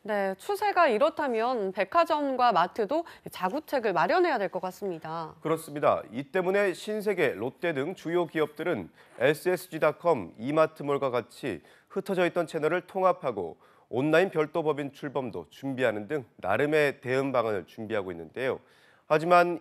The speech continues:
Speaker 2: 이미 굳건해진 온라인 시장을 따라잡기 위해선 이 당분간 공격적인 마케팅과 더불어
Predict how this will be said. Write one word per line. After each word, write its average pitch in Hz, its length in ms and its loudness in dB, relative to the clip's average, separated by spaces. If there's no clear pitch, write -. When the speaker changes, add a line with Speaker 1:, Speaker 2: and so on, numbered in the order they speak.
Speaker 2:
이미 156 260 2
굳건해진 160 720 0
온라인 151 420 2
시장을 131 360 -2
따라잡기 131 580 -2
위해선 95 440 -6
이 123 60 -12
당분간 147 720 0
공격적인 156 680 -2
마케팅과 143 580 0
더불어 123 400 -6